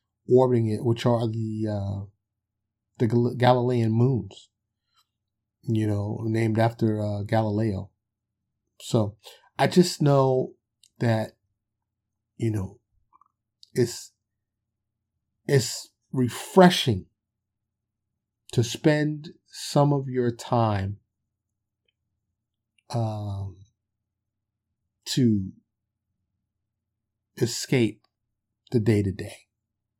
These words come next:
You know what I'm saying? Now, as far as Jupiter, you know,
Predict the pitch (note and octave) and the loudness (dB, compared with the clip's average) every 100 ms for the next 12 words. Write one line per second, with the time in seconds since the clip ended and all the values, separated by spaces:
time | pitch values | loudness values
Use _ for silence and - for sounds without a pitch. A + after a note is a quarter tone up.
0 | _ _ _ _ _ _ _ _ _ - | _ _ _ _ _ _ _ _ _ -4
1 | A2+ G#2 G2+ A2 G2+ G2+ - _ _ _ | -2 -2 -2 -2 -2 -6 -14 _ _ _
2 | _ _ _ _ _ _ - - - _ | _ _ _ _ _ _ -20 -20 -20 _
3 | _ D#3+ D#3+ D3+ F3 - D4+ C4 C3+ A2 | _ 8 10 10 8 6 10 10 10 4
4 | A#2 A2+ F#3 F#3+ F3 D3+ C#3+ C3+ B2+ - | 0 10 10 10 4 4 6 4 0 -6
5 | _ _ _ _ _ _ _ _ _ _ | _ _ _ _ _ _ _ _ _ _
6 | _ _ - C3 G#2+ | _ _ -6 -4 -4